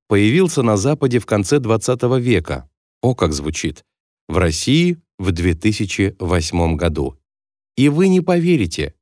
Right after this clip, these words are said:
не в Москве. Первый российский коворкинг родился в Екатеринбурге, и с тех пор число коворкингов по стране растет не переставая.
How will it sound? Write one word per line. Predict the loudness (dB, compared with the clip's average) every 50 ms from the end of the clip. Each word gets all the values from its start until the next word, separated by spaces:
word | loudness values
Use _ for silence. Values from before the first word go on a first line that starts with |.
| _ -2
не | 0 2 4 4 4
в | 2 2
Москве. | 2 0 0 0 -4 -6 -4 -2 0 0 0 -4 -8 -16 _ _ _ _ _ _ _ _ _ 0
Первый | 2 2 4 2 2 2 2 2
российский | 2 2 0 0 -2 -2 -2 -2 -2 -4 -2
коворкинг | 0 0 0 2 2 2 2 2 2 0 0 0 0 0 0
родился | 0 0 0 0 0 0 -2 -2 -2 -2 -2
в | 0
Екатеринбурге, | 0 0 0 0 -2 -2 0 0 0 2 2 2 2 0 0 0 0 0 -2 -4 -4 -6 _ _ _ _ _ _ -2
и | -2 -2
с | -2
тех | 0 -2 -2 -2 -2 -6
пор | _ 0 2 2 2 0
число | -2 -4 -4 -2 0 0 0 0 0
коворкингов | 0 0 0 2 2 2 0 0 0 -2 -2 0 0 0 -2 -2 -2
по | -4 -4
стране | -4 -2 -2 -2 0 0 0 0 0 -2 -4 -6
растет | -4 -2 -2 -2 -2 -4 -4 -2 -2 -2 -2 -2
не | -4 -2
переставая. | -2 -2 -4 -4 -4 -2 -2 -2 -2 -2 -4 -6 -8 -12